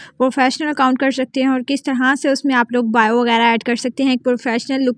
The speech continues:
दे सकते हैं अपने Instagram account को। तो यहाँ पे, आ, ये तो आप लोगों को पता है, just आप लोगों ने अपने Instagram open करना है और create new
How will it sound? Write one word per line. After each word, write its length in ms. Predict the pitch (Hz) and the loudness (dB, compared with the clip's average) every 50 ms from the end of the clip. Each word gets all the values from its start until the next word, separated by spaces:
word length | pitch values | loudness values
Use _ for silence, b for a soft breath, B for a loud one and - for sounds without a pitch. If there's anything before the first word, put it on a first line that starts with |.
| - | 0
दे 140 | 233 226 240 | 2 2 2
सकते 260 | - 262 233 - 254 | 0 -4 -6 -4 -2
हैं 100 | 254 262 | 0 0
अपने 380 | 233 233 - 233 247 269 269 240 | -2 -2 -2 -2 -2 2 2 2
Instagram 400 | 226 - 240 214 214 214 214 214 | 2 2 0 -2 -2 0 0 -2
account 320 | 208 233 220 190 180 - | -2 -2 -4 -6 -6 -8
को। 160 | - - 185 185 B B B B B B B B - | -10 -10 -10 -10 B B B B B B B B -2
तो 60 | 262 | 0
यहाँ 260 | 285 277 262 285 277 | 2 2 4 2 2
पे, 240 | 269 320 311 311 302 | 2 2 2 2 2
आ, 160 | 285 - 247 | 2 2 2
ये 160 | 254 262 262 254 | 2 2 0 2
तो 100 | - 294 | 2 2
आप 180 | 269 254 - | 2 2 2
लोगों 120 | 269 262 254 | 0 0 0
को 60 | 262 | 0
पता 180 | - 247 254 | 0 0 0
है, 60 | 269 262 | 0 0
just 220 | 269 269 - - | -2 -2 0 2
आप 140 | 262 240 240 240 | 2 2 2 2
लोगों 100 | 233 240 | 0 0
ने 60 | 247 | 0
अपने 200 | 220 240 240 240 | 0 2 0 0
Instagram 480 | 240 - - 247 226 240 233 240 247 | 0 0 -2 -4 -2 0 0 0 0
open 220 | 247 240 - 277 277 | 0 0 -2 -2 0
करना 220 | 277 277 277 269 | 0 0 0 0
है 280 | 269 285 285 311 277 277 | 0 0 -2 -2 -2 -2
और 160 | 277 254 254 | -2 -2 -2
create 520 | 247 - 233 247 240 240 240 226 - 254 | -2 -2 0 2 4 4 2 2 0 -2
new 160 | 247 254 269 | 0 0 0